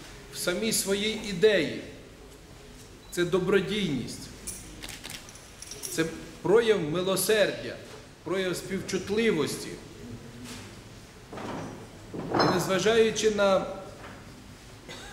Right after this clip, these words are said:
давню історію, з якої нам відомі справи святителя Миколая, і сьогодні це свято, і цей святий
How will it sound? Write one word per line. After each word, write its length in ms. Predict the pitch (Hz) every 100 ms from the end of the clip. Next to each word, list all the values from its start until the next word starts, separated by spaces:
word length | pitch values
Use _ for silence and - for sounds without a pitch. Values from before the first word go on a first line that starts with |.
| - - 139
давню 400 | 208 226 214 208 214
історію, 760 | 190 - 240 247 214 175 135 110 - - - - - - - - - - - - - - - - - - -
з 120 | 123
якої 340 | 165 208 214 202
нам 260 | 190 180 - -
відомі 540 | 165 151 202 214 190 160
справи 480 | - 180 208 196 165
святителя 600 | - 160 180 175 160 160
Миколая, 680 | 160 160 170 208 208 185 160 - - - - -
і 60 | 165
сьогодні 640 | - 170 180 214 175 180
це 240 | - 180
свято, 580 | 170 - 170 208 185 170 160
і 40 |
цей 260 | 143 175 175
святий 680 | - 165 160 220 226 208